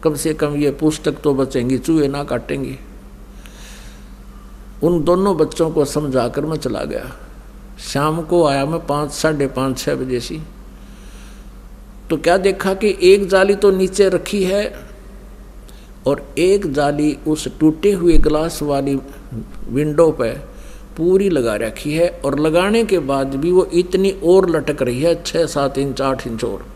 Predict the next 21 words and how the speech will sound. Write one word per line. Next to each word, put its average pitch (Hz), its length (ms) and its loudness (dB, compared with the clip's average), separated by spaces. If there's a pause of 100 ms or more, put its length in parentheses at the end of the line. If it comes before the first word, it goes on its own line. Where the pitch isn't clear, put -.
फालतू। 123 340 -4 (1400)
मैंने 175 340 2
उनकी 190 260 2
मम्मी 160 320 -2
से 170 180 -2
पूछा 156 580 -2
कि 160 340 -4 (1800)
ये 147 380 0
जाली 156 420 0
वो 156 360 0
लगा 143 320 0
के 165 140 -2
बच्चे 147 300 -4
एक 139 160 -6
जाली 147 320 0
तो 156 160 -8
लगा 127 280 -2
दी। 156 220 -6 (1600)
मैंने 175 220 0
कहा, 165 180 -4
"ये 190 220 2